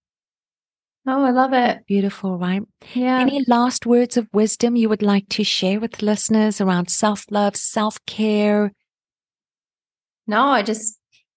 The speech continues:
Speaker 1: love you, and I think you're amazing and incredible, and I'm so glad you're back to podcasting, and
Speaker 2: <laughs> Thank
Speaker 1: I
Speaker 2: you.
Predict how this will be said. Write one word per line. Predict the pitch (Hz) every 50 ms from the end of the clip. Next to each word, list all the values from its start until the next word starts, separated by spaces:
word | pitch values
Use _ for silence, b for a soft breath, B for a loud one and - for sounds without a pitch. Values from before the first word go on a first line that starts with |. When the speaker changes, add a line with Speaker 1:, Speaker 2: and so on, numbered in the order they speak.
| _ _ _ _
Speaker 1:
love | 214 220 220 220
you, | 190 185 180 196 214 240 285 320 320
and | - - 208 202 190 190 190 190 185
I | 190 185
think | - 214 208 202
you're | - 196 185
amazing | 180 175 170 175 180 180 233 233 240
and | 233 220
incredible, | 196 180 - - 175 170 175 190 220 240
and | 254 233
I'm | 214 214
so | 190 - 190 185
glad | 185 190 180 180 185
you're | 190 185
back | 185 180 180 185
to | - 196
podcasting, | 185 - 190 180 185 185 - - 190 190 190 - - 233 254 320 381 381 339
and | 269 214 202 196 196 196 202 B B B B B B
Speaker 2:
<laughs> |
Thank | 202 208 - - - 214 - -
Speaker 1:
I | - 214 208 208 214
Speaker 2:
you. | - 208 277